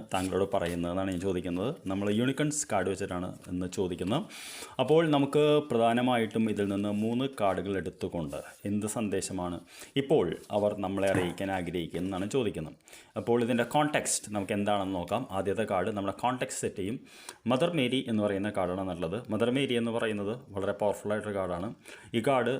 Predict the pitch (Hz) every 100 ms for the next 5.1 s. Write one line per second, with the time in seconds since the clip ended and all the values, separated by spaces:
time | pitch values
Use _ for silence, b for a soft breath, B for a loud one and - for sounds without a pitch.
0 | 120 113 123 117 113 113 120 131 135 135
1 | 120 120 113 113 - 113 107 107 110 101
2 | 110 101 95 92 92 95 98 98 104 -
3 | 107 104 110 87 - 107 104 107 107 98
4 | 110 107 107 95 87 85 98 98 101 98